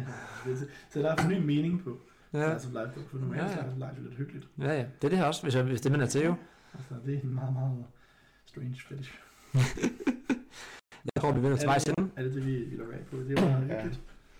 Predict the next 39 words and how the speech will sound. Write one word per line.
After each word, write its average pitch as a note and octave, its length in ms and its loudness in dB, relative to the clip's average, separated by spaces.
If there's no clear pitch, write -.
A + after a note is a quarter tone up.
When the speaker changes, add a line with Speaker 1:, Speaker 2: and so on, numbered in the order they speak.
Speaker 1:
Og, C3 260 -8
øh, A#2 120 -16
Speaker 2:
Vi C#3 80 2
lyttes B2+ 260 4
ved C#3 200 4
i A2 280 2
næste E3+ 320 0
uge. G3+ 100 0
Speaker 1:
vildt C3 140 -2
nok. B2 180 -8
Jeg C3+ 80 -6
synes, C#3+ 140 -8
det F#3+ 100 4
er - 40 -4
ærgerligt, C#3+ 260 -2
at B2+ 160 -14
vi B2+ 40 -12
ikke A#2+ 120 -14
kan - 100 -20
ses, B2 460 -14
eller A#2 220 -10
det A#2 80 -14
ved - 60 -12
jeg C3+ 120 -12
så. B2 80 -16
Speaker 2:
Ja. C3+ 80 0
Speaker 1:
Jeg A#2 100 -4
synes, B2 140 -8
det A#2+ 60 -6
er A#2+ 40 -2
nogen A#2 160 -2
skyld, - 260 -10
selvfølgelig, A#2+ 340 -10
men A#2+ 120 -10
ja, B2+ 40 -8
sådan C3+ 160 -12
er B2+ 40 -10
det A#2+ 80 -10
jo. A#2 60 -14